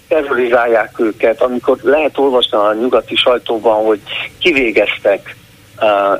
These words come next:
ö, embereket, kvázi, hogy kollaboráltak Izraellel, ez nem igaz. Ezek mind a belső ellen-, ellenzék volt, akik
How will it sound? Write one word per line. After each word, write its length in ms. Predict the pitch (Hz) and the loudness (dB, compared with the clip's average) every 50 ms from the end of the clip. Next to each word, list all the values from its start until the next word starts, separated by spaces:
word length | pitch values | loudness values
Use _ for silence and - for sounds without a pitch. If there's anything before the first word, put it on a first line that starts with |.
| - - | -4 -4
ö, 380 | - 101 107 107 101 104 101 - - | -2 0 0 2 2 0 0 0 2
embereket, 680 | - 135 143 143 127 120 110 110 110 - - 113 110 - 110 101 - _ - - - | 0 0 0 2 2 2 2 0 0 0 -2 -2 -2 -4 -10 -16 -16 _ -20 -12 -6
kvázi, 460 | - 139 139 147 143 123 107 127 113 | -2 0 0 2 0 -2 0 0 0
hogy 200 | 107 101 104 - | 0 0 -2 -2
kollaboráltak 920 | - 143 135 127 117 107 - 113 110 104 113 104 113 117 - 110 - - | -2 0 2 2 2 0 0 0 0 0 0 -2 -2 -2 -4 -4 -2 -2
Izraellel, 580 | - 127 117 117 117 117 113 117 127 131 135 - - - - - - | -2 0 2 2 2 2 2 2 2 0 0 -2 -8 -14 -14 -8 -6
ez 120 | - 165 180 | -4 -2 0
nem 200 | 202 190 156 127 | 2 2 2 2
igaz. 300 | 113 107 110 104 107 104 - - - - - | 0 2 2 0 0 -2 -4 -14 -16 -10 -6
Ezek 280 | - 143 165 160 - | -2 -2 -2 0 0
mind 200 | - 196 175 139 | 0 2 2 2
a 60 | 131 | 0
belső 640 | 117 120 131 123 117 - - - 117 104 104 104 98 - | 0 0 0 0 2 0 0 0 0 0 0 0 -2 -2
ellen-, 420 | - 110 117 110 107 104 104 110 110 - | 0 0 0 2 2 0 0 0 -2 0
ellenzék 720 | - 113 117 107 104 104 104 104 - - 104 98 - - | 0 0 2 2 0 0 -2 -4 -2 -2 -2 -2 -2 -4
volt, 320 | - 104 95 - - - | -2 0 0 0 0 -2
akik 380 | - 110 - - - 117 - | -2 -2 -2 -2 -4 -4 -4